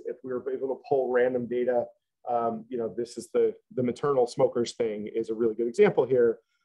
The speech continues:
where when we shuffle those labels, we discover that there's no variation in, in birth weights,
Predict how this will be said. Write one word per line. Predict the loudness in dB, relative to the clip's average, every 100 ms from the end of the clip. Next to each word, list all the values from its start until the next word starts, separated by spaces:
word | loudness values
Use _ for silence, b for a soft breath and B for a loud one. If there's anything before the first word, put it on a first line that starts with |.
| _
where | -4 -2 2 0
when | 0 -2
we | -2
shuffle | 0 0 0
those | 0 0
labels, | 4 6 8 6 4 0 -14 _ _ _ -6
we | -2 0 0
discover | -2 -8 0 2 4 4 4 2
that | -2 -2 _ _ _ _ _ _ -2
there's | -2 2
no | 6 8
variation | 8 4 2 0 -2 -4 -6
in, | -6 -6 _ _ -6 -4
in | -2 -4 2
birth | 6 6 4
weights, | -8 -8 -16